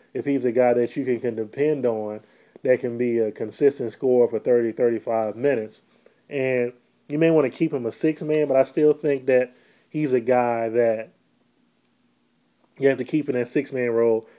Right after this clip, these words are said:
and play him six man minutes, twenty, twenty-five minutes. But I think with this New York team, he doesn't have to, he, he can't do that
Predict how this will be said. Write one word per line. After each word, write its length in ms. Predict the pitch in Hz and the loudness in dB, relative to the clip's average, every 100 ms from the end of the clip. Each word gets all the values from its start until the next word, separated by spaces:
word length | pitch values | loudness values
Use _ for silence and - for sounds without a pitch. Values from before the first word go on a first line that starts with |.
| _ - | _ -14
and 140 | 113 | -4
play 180 | 143 123 | -2 -2
him 80 | 110 | -2
six 260 | 139 127 | -4 -4
man 280 | 131 120 117 | -4 -4 -2
minutes, 400 | 123 120 113 - | -4 -4 -6 -6
twenty, 220 | 139 123 | -2 -2
twenty-five 540 | 120 127 113 120 113 110 | -2 -6 -6 -6 -6 -4
minutes. 360 | 135 117 - _ _ _ | -6 -6 -12 _ _ _
But 100 | - | 0
I 60 | 127 | 0
think 480 | - 170 170 156 _ _ _ _ _ | 2 2 2 0 _ _ _ _ _
with 180 | 131 127 | -2 2
this 160 | 120 | 0
New 160 | 120 131 | 0 2
York 300 | 139 180 175 | 6 6 4
team, 260 | 143 127 | -4 -2
he 140 | 120 131 | -2 2
doesn't 260 | 123 113 | 2 2
have 160 | 123 117 | -2 -4
to, 80 | 113 | -6
he, 300 | 113 135 - - | -8 -8 -14 -18
he 160 | 127 | -16
can't 380 | 120 170 185 180 | -4 0 2 2
do 160 | 131 113 | 0 0
that 320 | 110 123 | 0 -4